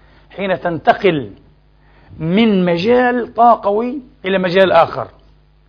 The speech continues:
المجالات التي يعرفها أيضًا دارسو الطبيعة كإل إم إن أو بقانون معين معروف في الفيزياء الذرية، آه، نظرية بور، نيلز بور ومن تلاه. فحين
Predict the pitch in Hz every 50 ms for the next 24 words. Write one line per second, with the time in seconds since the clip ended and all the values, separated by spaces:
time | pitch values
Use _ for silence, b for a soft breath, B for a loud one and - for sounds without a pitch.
0 | - - 175 170 165 151 160 175 180 170 165 160 170 - 202 180 180 - - -
1 | - - b b b b b b b b 160 147 170 175 135 131 - - 165 165
2 | 165 156 143 156 143 139 - - 170 147 147 - - 143 135 131 151 139 104 95
3 | 92 - - - _ _ _ _ _ _ _ - - 175 147 156 151 139 156 156
4 | 151 151 156 147 131 123 151 156 156 147 - - - - _ _ _ - - -
5 | 151 170 151 175 185 196 185 165 160 156 156 175 147 139 143 139 151 170 165 -
6 | 143 120 143 147 135 175 151 151 135 123 143 127 127 131 120 107 - - _ _
7 | _ b b b b b b b b b b - 135 123 - 151 165 160 175 175
8 | 180 151 - - 170 196 151 131 113 107 - - _ - 170 160 143 131 123 127
9 | 151 175 185 - - - - - b b b b b b b 180 175 180 160 143
10 | - - 160 156 151 131 101 - - - _ _ _ - - - - - B B
11 | B B B B B B _ _ _ _ _ _ _ _ _ _ _ _ _ _
12 | _ _ _ - - - - - 247 254 240 247 262